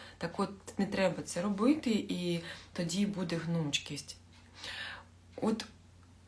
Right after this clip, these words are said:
ще уявлі-, уявіть собі, що ви та матуся, яка сама-сама-сама, про яку ви мріяли, якої вам не вистачало.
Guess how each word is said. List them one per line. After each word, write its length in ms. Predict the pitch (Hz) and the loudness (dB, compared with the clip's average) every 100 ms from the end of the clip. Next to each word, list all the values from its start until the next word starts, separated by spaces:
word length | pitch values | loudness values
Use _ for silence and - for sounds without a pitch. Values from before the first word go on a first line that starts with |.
| - | 2
ще 300 | - 226 233 | 6 8 8
уявлі-, 580 | - 185 190 190 226 262 | 4 0 0 4 4 6
уявіть 460 | 202 208 202 262 | 4 4 8 6
собі, 380 | - 196 185 247 | 6 0 6 8
що 240 | - - 170 160 | 8 4 0 0
ви 280 | 196 190 - - - - | 2 2 0 -6 -20 0
та 200 | 196 190 | 4 6
матуся, 600 | 170 170 226 277 320 - | 4 0 4 4 6 4
яка 300 | 180 175 185 | 2 -2 -2
сама-сама-сама, 1200 | 175 240 277 247 214 220 214 208 - 175 160 151 156 - - - | 2 6 8 6 4 2 4 4 4 2 0 0 -2 -4 -8 -6
про 160 | - 202 | 0 4
яку 420 | 208 208 294 294 | 4 6 6 6
ви 260 | 175 208 | 6 8
мріяли, 600 | 233 175 175 190 165 143 - - - - - - | 8 8 6 2 2 -2 -6 -10 -16 -12 -10 -4
якої 420 | 190 202 226 262 190 | -2 2 8 8 10
вам 280 | 190 208 | 8 8
не 80 | 185 | 6
вистачало. 760 | 175 170 - - - 151 147 | 2 -2 -6 -4 -2 -2 -6